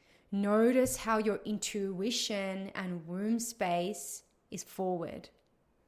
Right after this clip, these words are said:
Notice just even as I am in this position, I'm speaking slower. I feel more at ease.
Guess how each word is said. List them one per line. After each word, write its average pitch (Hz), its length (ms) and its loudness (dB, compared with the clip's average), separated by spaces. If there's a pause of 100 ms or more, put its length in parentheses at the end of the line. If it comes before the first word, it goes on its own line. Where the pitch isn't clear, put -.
(1160)
Notice 240 500 2
just 247 460 2
even 226 300 2
as 190 140 0
I 170 420 0 (180)
am 202 140 0
in 196 80 0
this 180 140 -4
position, 180 760 -2 (320)
I'm 220 80 2
speaking 214 640 -2
slower. 160 580 -4 (380)
I 208 80 0
feel 214 400 2
more 214 260 2
at 185 220 0
ease. 170 500 -6